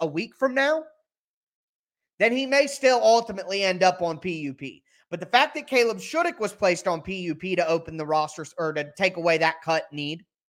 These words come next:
and Monty Rice wasn't, I mean, that's great news.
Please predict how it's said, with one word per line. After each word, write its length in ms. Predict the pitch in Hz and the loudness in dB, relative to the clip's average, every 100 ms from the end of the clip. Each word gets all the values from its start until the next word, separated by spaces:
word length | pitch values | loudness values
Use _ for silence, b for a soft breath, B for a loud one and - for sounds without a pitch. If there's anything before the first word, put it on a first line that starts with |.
| _ _ _ - | _ _ _ -4
and 160 | 180 | -2
Monty 260 | 220 247 262 | 0 0 2
Rice 300 | 247 240 233 | 2 2 0
wasn't, 760 | 175 202 339 370 202 160 - _ _ _ _ _ _ _ _ - | -6 6 8 8 4 -4 -10 _ _ _ _ _ _ _ _ -2
I 80 | 226 | -2
mean, 160 | 262 | 4
that's 240 | 262 277 - | 4 4 2
great 320 | 233 220 - | 0 0 -2
news. 400 | 139 - - | -16 -18 -20